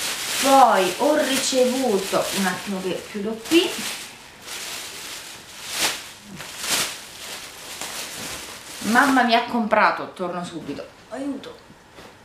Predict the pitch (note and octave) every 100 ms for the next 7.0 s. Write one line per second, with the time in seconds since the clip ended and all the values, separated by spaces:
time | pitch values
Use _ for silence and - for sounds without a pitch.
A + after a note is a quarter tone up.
0 | - - - - - - - - C#4 C#4
1 | - - G3 F#3 F#3+ D#4+ - - - B3
2 | G#3 - E3+ D3+ E3 F#3 F#3+ F#3+ F3+ A3
3 | F#3+ D3+ C#3+ C3 - G3+ F#3+ D3 A#2 -
4 | G3 G#3+ A3 G#3+ G#3 G#3 - G#3 F3 E3
5 | E3 G3 - - E3+ F3+ G3 G3 F3+ F3
6 | - E3+ E3 D#3+ E3 D3+ D3+ D#3+ F#3+ A#3+